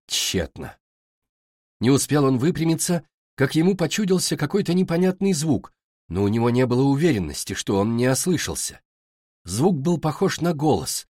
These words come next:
на вздох, на неуловимый лепет и, казалось, исходил скорее от человека, чем от животного.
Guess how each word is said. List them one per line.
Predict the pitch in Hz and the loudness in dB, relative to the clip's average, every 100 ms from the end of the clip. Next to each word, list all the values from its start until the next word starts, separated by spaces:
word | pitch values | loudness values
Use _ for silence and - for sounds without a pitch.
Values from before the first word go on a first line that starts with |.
| _ - | _ -2
на | 104 | 0
вздох, | 104 78 104 147 - - _ _ _ - | 0 -2 0 0 -2 -10 _ _ _ -6
на | 92 | 0
неуловимый | 147 165 165 170 175 190 190 | 4 4 4 2 2 4 4
лепет | 180 127 - - - _ _ _ - | 4 2 0 -8 -18 _ _ _ -6
и, | 135 | -2
казалось, | - 113 175 156 135 - | 0 2 0 -2 -2 -2
исходил | 135 - 120 185 170 | -2 0 0 0 -2
скорее | - 139 165 180 175 | -2 0 2 2 0
от | - 160 | -4 -6
человека, | - - 180 180 131 92 78 - _ _ - | -4 -2 2 2 2 0 -6 -12 _ _ -2
чем | 135 127 | 2 2
от | 123 | 2
животного. | 113 147 98 - 71 67 | 0 0 0 -6 -12 -12